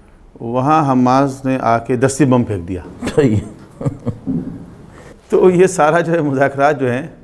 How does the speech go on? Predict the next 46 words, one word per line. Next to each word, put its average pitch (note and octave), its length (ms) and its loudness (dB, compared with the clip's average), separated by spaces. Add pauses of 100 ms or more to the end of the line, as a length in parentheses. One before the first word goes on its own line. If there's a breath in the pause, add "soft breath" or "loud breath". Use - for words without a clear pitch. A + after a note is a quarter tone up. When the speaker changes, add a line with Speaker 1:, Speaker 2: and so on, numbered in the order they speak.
(460)
Speaker 2:
सब G#2 160 0
धर्म A2+ 160 4
Speaker 1:
जिसको, A2 160 4
Speaker 2:
धर्म। F#2+ 360 2
Speaker 1:
हाँ, B2 260 0
किसी B2+ 300 -2
ने, C3+ 160 2
अ, B2 240 -4
जो A#2+ 220 0
है B2+ 160 4
वो A#2 500 2
buy C3 280 4
one B2 340 0
get A#2+ 300 -2
seven - 100 -14
का C#3 320 2 (420)
Speaker 2:
हम्म। A2+ 120 -4
Speaker 1:
फार्मूला A#2+ 380 0
दिया A2+ 180 -2
था C3 160 -4
कि B2+ 120 -6
एक C3 200 -2
सऊदी B2 320 0
अरब C3 160 4
को C3+ 120 -4
अगर A#2+ 160 2
आपने A#2+ 240 -2
काबू A#2 240 -2
में B2+ 120 -2
कर A#2+ 120 -2
लिया, C3+ 200 0
तो C#3 100 -2
सात B2 300 0
ममालिक A#2+ 380 0
और D3 120 4
भी C#3 120 0
आपको B2 460 -4 (480 loud breath)
तस्लीम C3 320 -4
कर A#2+ 140 -4
लेंगे। A#2 420 -4 (540 loud breath)
तो C3+ 600 2
ये E3+ 480 0
कहानी D3 240 2
ख़त्म C#3+ 240 2
हो F3+ 120 2
गई, F#3 140 4